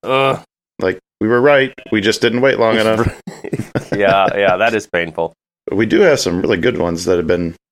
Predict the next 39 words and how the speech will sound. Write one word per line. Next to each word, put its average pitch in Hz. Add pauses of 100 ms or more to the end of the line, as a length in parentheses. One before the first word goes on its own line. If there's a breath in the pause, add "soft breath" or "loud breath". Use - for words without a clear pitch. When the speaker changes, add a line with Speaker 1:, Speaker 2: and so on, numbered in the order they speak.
(140)
Speaker 2:
running 98
on 82
there. 85
I 107
don't 117
know 110
if 107
you've 101
been 92
paying 104
attention 98
to 87
I 92
I 92
V 90
I. 87
I 87
mean, 87
that 98
one 101
was 90
up 92
over 90
ninety 85
at -
one 82
point -
last 95
week. 92
Nordstrom's 104
has 92
been 90
on 90
a 85
tear. 101 (160)
Bed 101
Bath 98
and 95
Beyond 98